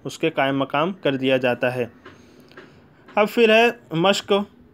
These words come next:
تو مندرجہ ذیل جملوں میں مفعول مطلق کی پہچان کرے اور یہ بھی بتائے کہ وہ مفعول مطلق کی تینوں اقسام میں سے کون سی قسم ہے، آپ کو پہچاننا ہے۔ آپ جیسے کلم اللہ موسیٰ تکلیماً، تو اس کا پہلے ترجمہ کر لیجئے،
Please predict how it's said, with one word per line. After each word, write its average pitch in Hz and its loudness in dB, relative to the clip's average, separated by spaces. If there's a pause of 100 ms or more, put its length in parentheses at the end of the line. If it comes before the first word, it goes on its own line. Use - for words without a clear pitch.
(340)
تو 185 4
مندرجہ 185 2
ذیل 190 2
جملوں 175 2
میں 185 2 (160)
مفعول 160 0
مطلق 180 0
کی 196 0
پہچان 175 0
کرے 156 0 (480)
اور 175 2
یہ 185 2
بھی 202 0
بتائے 165 2 (380)
کہ 180 -2
وہ 185 4
مفعول 180 0
مطلق 185 -2
کی 214 0 (320)
تینوں 185 0
اقسام 180 0
میں 185 2
سے 196 -2
کون 175 0
سی 175 -2
قسم 156 -2
ہے، 135 0 (360)
آپ 165 -2
کو 175 0
پہچاننا 170 2
ہے۔ 180 -2 (300)
آپ 156 0 (220)
جیسے 160 0
کلم 170 2
اللہ 165 4
موسیٰ 170 0
تکلیماً، 190 0 (460)
تو 160 -2
اس 151 -2
کا 170 0
پہلے 165 2
ترجمہ 165 2
کر 180 -4
لیجئے، 180 0